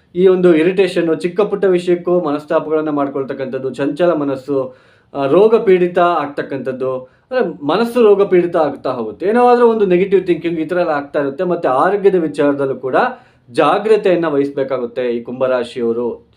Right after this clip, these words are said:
ಸಾಕಷ್ಟು ಹುಷಾರಾಗಿ ಇರ್ಬೇಕು. ಪತಿ ಪತ್ನಿಯರಲ್ಲಿ, ಕುಟುಂಬದ ವಿಚಾರದಲ್ಲೂ ಕೂಡ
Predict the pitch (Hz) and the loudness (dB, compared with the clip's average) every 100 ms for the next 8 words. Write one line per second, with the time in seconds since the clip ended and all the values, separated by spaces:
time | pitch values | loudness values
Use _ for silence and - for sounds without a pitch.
0 | - 139 175 175 - 196 139 - _ _ | -10 -4 -4 -6 0 2 2 -6 _ _
1 | _ 131 147 185 190 170 151 170 175 143 | _ -4 0 2 2 0 0 -2 -2 -6
2 | 127 135 139 160 156 - 135 160 151 143 | -4 -4 -2 -4 -4 -8 -6 -6 -4 -6
3 | 143 139 135 135 139 139 165 170 156 139 | -4 -4 -2 -2 -4 -4 -4 -2 0 -2
4 | 139 131 127 127 123 175 | -2 -4 -4 -8 -4 0